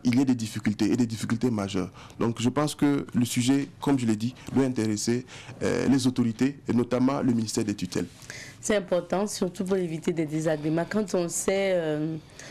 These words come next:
Speaker 2: combien de personnes, hein, à Ouagadougou empruntent, euh, bien, bien sûr les bus de ces, de cette société-là, de la Sotraco, il faut regarder,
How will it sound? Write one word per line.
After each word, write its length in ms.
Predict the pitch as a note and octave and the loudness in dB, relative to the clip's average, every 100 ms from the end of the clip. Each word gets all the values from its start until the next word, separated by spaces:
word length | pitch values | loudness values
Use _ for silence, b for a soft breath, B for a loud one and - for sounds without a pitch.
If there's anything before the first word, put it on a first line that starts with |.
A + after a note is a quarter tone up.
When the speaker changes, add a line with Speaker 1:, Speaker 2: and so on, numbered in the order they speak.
| B | B
Speaker 2:
combien 360 | - F#3 F#3+ F3 | -4 0 0 0
de 100 | E3 | -2
personnes, 680 | D#3+ D#3+ D#3 - F#3+ F#3 D3+ | 0 -2 0 -2 0 0 -2
hein, 240 | D#3 F3+ - | -2 -4 -4
à 380 | F3+ D#3+ D3+ D3+ | -2 0 0 0
Ouagadougou 540 | D#3 D#3 D3+ D#3 F3+ | 0 -2 -4 -2 -2
empruntent, 640 | E3+ D3+ - E3+ E3 - | 0 -4 -4 -2 -2 -2
euh, 440 | D#3 D3 D3 D3 C#3+ | 0 0 0 -2 -2
bien, 200 | D#3+ D3+ - - - - | -2 -4 -4 -8 -6 -2
bien 180 | D#3+ D#3 | -2 0
sûr 240 | - F3 E3+ | 0 0 0
les 100 | D3+ | -2
bus 320 | C#3+ G#3+ - | 0 -2 -2
de 100 | D3+ | -2
ces, 300 | D#3 D3+ - | -2 -4 -4
de 120 | D#3 | -4
cette 220 | D3+ F3+ | -2 -4
société-là, 640 | - D3+ - D3 F#3+ E3+ D#3 | -2 -6 -6 -2 0 0 0
de 100 | D#3 | 0
la 120 | D3 | -2
Sotraco, 640 | - C#3+ - D3 - G#3+ B B B B - | -2 -6 -4 -4 -2 -4 B B B B -6
il 100 | D#3 | -6
faut 460 | - - B3 B3+ - - | -4 0 2 0 -6 -4
regarder, 840 | G3+ F#3 E3+ F#3 F3 E3 F3+ G#3 | -2 0 0 0 0 -2 0 0